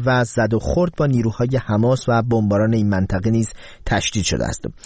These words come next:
ارتش اسرائیل بارها تاکید کرده که تا نابودی کامل گروه افراطی حماس و آزادی همه گروگانها به عملیات خود ادامه خواهد داد. اما پس از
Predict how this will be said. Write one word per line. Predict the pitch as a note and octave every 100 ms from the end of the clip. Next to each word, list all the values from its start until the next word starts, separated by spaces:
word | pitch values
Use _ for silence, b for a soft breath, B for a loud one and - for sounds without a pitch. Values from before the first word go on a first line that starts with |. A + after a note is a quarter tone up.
| B B B
ارتش | G2+ A2+ - A#2 A#2+
اسرائیل | A2+ - A#2+ C#3 C#3+
بارها | B2+ A#2+ - C3
تاکید | - B2 - F#3+ -
کرده | - G#2+ G2+
که | -
تا | G#2+ A2+
نابودی | A2 G#2+ G2+ G#2+ A#2
کامل | - G#2 G#2+
گروه | G2+ G2+ G2
افراطی | G#2+ - - -
حماس | G2+ G2 B2 D#3+ - B B B F3
و |
آزادی | D3 C#3 C3+ C3+
همه | C3 A#2 A2+ A#2+ A2+
گروگانها | G#2+ F#2+ F2 F#2 E2+ A2 A2+ B B -
به |
عملیات | G#2 F2+ F2 E2
خود | F2+ F#2+ F2 -
ادامه | G#2 F#2 D#2
خواهد | - B1+ -
داد. | E2 - - - - - B B B B B B B B -
اما | F#3 G3+ G#3 - _
پس | - E3+ G3+
از | G3 F3+